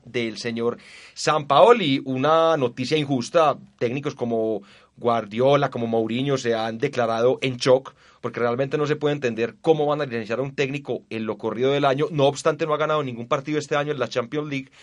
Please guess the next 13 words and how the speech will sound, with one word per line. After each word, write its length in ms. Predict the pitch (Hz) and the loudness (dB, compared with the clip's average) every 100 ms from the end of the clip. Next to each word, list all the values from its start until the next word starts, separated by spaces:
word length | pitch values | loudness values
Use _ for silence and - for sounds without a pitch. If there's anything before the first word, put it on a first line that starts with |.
| - - | -18 -10
eh, 60 | |
perdón, 340 | 135 123 131 120 | -4 2 2 0
en, 140 | 113 | -4
en 180 | 117 117 | -6 -4
la 500 | 113 113 110 110 110 | -2 0 0 -2 -4
competencia 760 | - 101 110 107 120 127 143 139 - | -6 -8 -6 -4 -4 2 2 2 -2
de 180 | 117 117 | -4 -4
su 120 | 120 | -2
país, 300 | 151 143 143 | 0 2 0
en 120 | 135 | -2
la 140 | 117 - | -4 -2
Premier 320 | 123 139 151 | -2 0 0
League, 260 | 139 147 | -2 -6